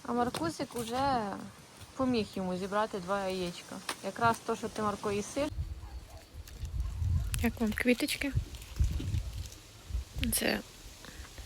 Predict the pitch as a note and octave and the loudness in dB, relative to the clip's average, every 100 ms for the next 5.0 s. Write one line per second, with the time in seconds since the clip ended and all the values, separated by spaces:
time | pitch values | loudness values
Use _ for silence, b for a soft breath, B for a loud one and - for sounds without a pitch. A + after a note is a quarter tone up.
0 | B B - A3+ B3 A3 G#3 G#3 G#3 G3+ | B B -2 6 8 10 10 10 10 10
1 | F#3+ - - - - - - - - - | 8 6 2 -2 -6 -10 -14 -14 -14 -16
2 | - - - - - - - B B B | -14 -14 -14 -16 -16 -18 -16 B B B
3 | - - A3 G#3 G3+ G3 G3 G3+ F#3+ G3+ | -14 2 6 8 8 6 6 4 4 4
4 | F#3+ F#3+ F#3+ F#3+ - G3 - G#3 G#3+ C#4+ | 2 4 4 4 2 2 2 2 4 2